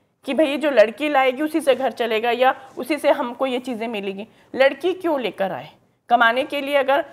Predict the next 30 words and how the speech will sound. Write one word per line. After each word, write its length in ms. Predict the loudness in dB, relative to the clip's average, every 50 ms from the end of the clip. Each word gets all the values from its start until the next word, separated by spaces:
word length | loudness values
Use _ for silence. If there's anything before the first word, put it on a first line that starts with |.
| -18 -20 _ _ _ _ _ _ _ _ -4
हम, 260 | 0 0 2 2 2
अगर 220 | 2 4 4 4
अपनी 240 | 4 4 2 0 -2
लड़की 340 | -2 -2 -2 -4 -4 -8 -6
को 100 | -2 0
अशिक्षित 560 | 0 0 0 -2 -8 -8 -6 -4 -4 -2 2
करते 280 | 2 2 2 0 -4 -8
हैं 180 | -6 -4 -6
और 300 | -6 -2 2 4 4 4
वो 240 | 2 2 2 2 2
इतनी 320 | 0 -4 -10 -10 -8 -8 -6
शिक्षित 400 | -6 -8 -8 -8 -8 -8 -4 -2
हो 100 | -2 0
जाती 320 | 0 0 0 -2 -4 -6
कि 100 | -8 -4
वो 100 | -2 -2
अपने 260 | -2 -2 -4 -4 -4
लिए 120 | -4 -4 -4
कमा 340 | -2 -2 0 0 0 0
सके, 300 | 0 -2 -4 -6 -6 -8
तो 420 | -14 -14 _ _ _ _ _ -4 -4
उसको 220 | -4 -2 -4 -4
क्यों 280 | -4 -2 -2 0 0 2
ज़रूरत 460 | 2 2 2 2 2 0 0 0 0
है 120 | 0 -2
कि 160 | -2 -2 -2 0
वो 120 | 0 2
डाउरी 340 | 2 4 2 2 2 0 -4
के 180 | -6 -6 -6
साथ 240 | -2 0 2 2 2